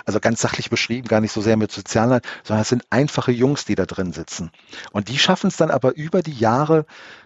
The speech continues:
äh, quasi sich da durchzusetzen, weil die auch das Glück haben, dass die einen sehr, sehr guten Trainer haben und dass die so einen Bootsbauer aus England haben, der denen auch so eine Philosophie mitbringt, der den, der den quasi aus Odysseus vorliest, äh, um zu beschreiben,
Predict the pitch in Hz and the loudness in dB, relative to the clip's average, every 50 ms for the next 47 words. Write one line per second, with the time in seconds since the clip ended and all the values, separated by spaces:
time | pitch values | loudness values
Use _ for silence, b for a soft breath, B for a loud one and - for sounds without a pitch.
0 | B _ - 127 120 - - - 123 127 117 127 120 107 104 131 - - - 135 | B _ 2 2 2 2 2 2 2 4 4 2 0 -2 -2 -4 -2 2 2 2
1 | 120 - 117 143 170 - - - 104 85 80 80 - - - 98 87 B B B | 2 2 0 -2 -2 -2 -4 -8 -8 -8 -8 -10 -10 -8 -8 -8 -8 B B B
2 | B B - 104 113 113 123 123 - 127 123 - - B B B B B _ - | B B 2 2 2 4 4 4 2 2 2 0 -6 B B B B B _ -4
3 | 107 - - - 120 156 - - 151 143 139 143 147 123 110 - - 107 98 92 | -4 -2 -2 -2 -2 -2 -2 0 0 0 0 0 0 -2 -4 -2 -2 -2 0 2
4 | 101 110 113 107 113 104 - - 107 - 113 - - - 127 147 170 175 160 139 | 2 2 4 4 2 0 -2 -6 -6 -6 -6 -4 -2 0 0 0 0 0 0 0
5 | 147 151 151 139 123 110 117 110 - - 127 110 120 113 101 - 110 117 - - | 0 0 0 0 -2 -2 -2 -2 -2 -4 -2 0 0 -2 0 -2 -4 -6 -4 -6
6 | - - - 139 127 123 120 117 117 110 - - 131 147 165 156 131 120 - 101 | -8 -2 0 0 2 4 2 2 2 0 0 0 0 2 2 2 0 0 0 0
7 | 107 113 127 123 117 113 127 131 - 117 - - 135 131 123 - - 147 139 135 | 0 0 2 2 2 2 2 2 0 -2 -2 0 0 0 0 2 0 0 0 0
8 | 120 117 120 - - - 175 175 131 95 - _ - - 69 78 82 - 101 104 | 0 -2 -4 -6 -8 -6 -4 -4 -4 -4 -6 _ -12 -12 -12 -10 -4 -2 0 2
9 | 110 117 113 107 B B B B B 85 117 110 123 - - 131 131 120 135 - | 2 2 2 0 B B B B B -2 0 0 0 2 4 2 4 4 2 2
10 | 117 120 - - 175 117 - - 196 - - 147 123 110 - - - - 117 117 | 2 0 0 0 -4 -4 -2 -2 -2 2 2 2 2 2 0 -4 -2 2 2 4
11 | 127 131 135 147 175 190 - - B B B B B B B B B B - 135 | 2 2 0 -4 -4 -6 -6 -10 B B B B B B B B B B 4 4
12 | 131 127 - - 139 143 151 147 b b b b _ - - - - 131 - - | 4 4 4 2 2 2 2 0 b b b b _ -10 -8 -2 0 0 0 2
13 | - 107 117 139 147 151 151 143 | 2 4 4 4 4 2 -2 -6